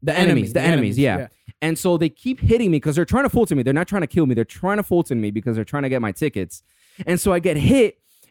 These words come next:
Speaker 1: and I'm going up and I'm like, "Help, help." Boom! I get, uh, uh, Arnaldo saves me. And so I start running around. I start, but they're surrounding me. So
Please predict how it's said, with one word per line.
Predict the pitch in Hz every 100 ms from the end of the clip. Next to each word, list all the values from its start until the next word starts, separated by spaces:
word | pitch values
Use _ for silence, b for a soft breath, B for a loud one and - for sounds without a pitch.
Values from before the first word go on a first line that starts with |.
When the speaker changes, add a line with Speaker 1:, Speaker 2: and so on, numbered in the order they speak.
| -
Speaker 1:
and | 170
I'm | 170
going | 156 202 208 190
up | 143 139
and | 185
I'm | 226
like, | 208 B B
"Help, | 330 330 185
help." | 330 - -
Boom! | 208 247 147 101 -
I | 156
get, | 170 147 -
uh, |
uh, | 147 135 135 131 123 -
Arnaldo | 151 156 151
saves | - 143 117
me. | 98 87 B 165
And | 170
so | - 180
I |
start | 165 - 262
running | 233 240 220
around. | 185 196 196
I | 165
start, | 139 208 202 - 139
but | 160
they're | 180
surrounding | - 160 190 226 165
me. | 123
So | 117 170 151